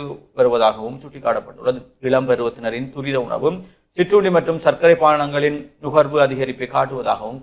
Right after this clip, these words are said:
குறிப்பிடப்பட்டிருக்கிறது. அரசு பாடசாலைகளில் கல்வி கற்கும் மாணவர்கள் தனியார் பாடசாலைகளில் கல்வி கற்கும் மாணவர்களை விட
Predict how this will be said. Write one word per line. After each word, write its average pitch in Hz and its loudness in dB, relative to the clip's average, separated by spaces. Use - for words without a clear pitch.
குறிப்பிடப்பட்டிருக்கிறது. 127 -6
அரசு 147 4
பாடசாலைகளில் 135 6
கல்வி 131 0
கற்கும் 131 -8
மாணவர்கள் 117 -2
தனியார் 131 0
பாடசாலைகளில் 120 0
கல்வி 117 -6
கற்கும் 120 -14
மாணவர்களை 107 -4
விட 147 0